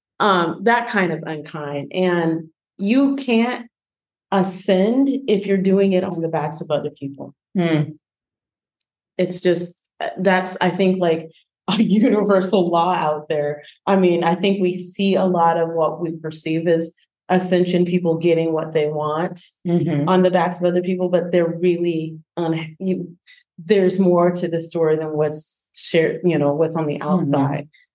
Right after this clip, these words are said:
Speaker 1: And I think, um, if you really want to become, you have to wrestle that down and, and come to terms with it.
Speaker 2: Yeah, I think my anger showed up as entitlement.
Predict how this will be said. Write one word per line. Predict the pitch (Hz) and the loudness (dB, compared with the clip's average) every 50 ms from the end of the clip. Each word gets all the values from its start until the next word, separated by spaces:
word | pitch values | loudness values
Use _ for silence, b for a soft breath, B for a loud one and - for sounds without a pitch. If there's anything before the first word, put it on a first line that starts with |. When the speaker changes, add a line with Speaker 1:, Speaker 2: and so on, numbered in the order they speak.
| _ _ - | _ _ 0
Speaker 1:
And | 175 170 165 | 2 4 4
I | 165 165 160 | 4 2 2
think, | 175 175 165 165 160 156 160 160 160 - _ _ _ - - | 2 2 2 2 2 0 -2 -4 -10 -12 _ _ _ -10 -6
um, | 170 160 160 156 156 156 | -6 -4 -4 -4 -2 0
if | 170 165 165 - 165 | -2 -2 -2 -2 -4
you | 165 165 165 165 160 | -4 -2 -2 -2 0
really | 165 175 165 170 170 170 170 165 165 165 160 - _ _ _ - | 2 2 2 4 2 2 2 0 -2 -4 -6 -10 _ _ _ -4
want | 165 160 170 185 190 185 - - | 0 2 4 4 2 0 -4 -2
to | - 180 | -2 0
become, | 165 160 147 143 143 - - 147 139 135 131 - 92 87 87 - _ _ _ _ _ _ _ _ _ _ _ _ _ _ _ | 0 0 -4 -4 -6 -8 -10 -6 -6 -6 -6 -6 -8 -10 -10 -12 _ _ _ _ _ _ _ _ _ _ _ _ _ _ _
you | - 180 175 165 | 0 2 2 2
have | 175 170 165 160 160 160 - | 2 2 0 0 0 -4 -4
to | - 170 165 156 151 156 - - _ _ - | -2 0 0 0 -2 -4 -10 -14 _ _ -2
wrestle | 170 175 165 165 170 - 180 165 160 | 0 2 2 2 0 0 0 0 2
that | 160 156 143 139 - | 2 0 0 0 0
down | 156 151 160 165 160 151 143 139 143 139 - | 0 0 2 2 2 2 0 0 -2 -4 -4
and, | 151 147 147 147 143 139 139 139 139 139 | -4 -2 0 0 0 0 -2 -2 -4 -4
and | 151 147 143 143 139 139 135 135 139 139 | -2 -2 0 0 0 0 0 -2 -4 -8
come | - - 156 147 | -8 -6 -4 -4
to | 139 135 | -4 -4
terms | 131 135 151 190 190 185 | -4 -2 -2 -2 -2 -2
with | - - - | -6 -10 -12
it. | - - _ _ _ _ - | -14 -14 _ _ _ _ -2
Speaker 2:
Yeah, | 196 185 180 165 160 156 156 156 151 - - | 2 2 4 4 4 4 2 2 0 0 2
I | 190 202 196 | 2 2 4
think | - 233 226 - 202 | 2 2 2 4 4
my | 196 196 190 190 190 196 | 2 4 4 2 2 4
anger | 190 185 185 185 175 165 | 4 2 4 4 2 0
showed | - - - 185 170 165 160 160 | -2 -2 -2 0 0 2 2 0
up | 156 156 156 | 0 0 -2
as | 151 147 147 | -2 -2 -2
entitlement. | 147 143 147 143 - 143 151 156 151 165 190 202 220 233 262 - 254 | -2 -4 -6 -8 -8 -6 -4 -4 -2 0 0 0 2 0 0 -2 -6